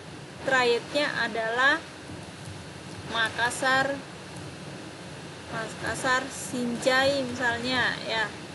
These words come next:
Sinjai. Nah, terakhir, karena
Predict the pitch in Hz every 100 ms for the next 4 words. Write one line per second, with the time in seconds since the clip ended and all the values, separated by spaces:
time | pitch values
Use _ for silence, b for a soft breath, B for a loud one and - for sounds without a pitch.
0 | - - - 220 233 233 220 208 - -
1 | - - - - - - 226 208 - -
2 | - 262 302 302 247 - - - - -
3 | - - 262 269 269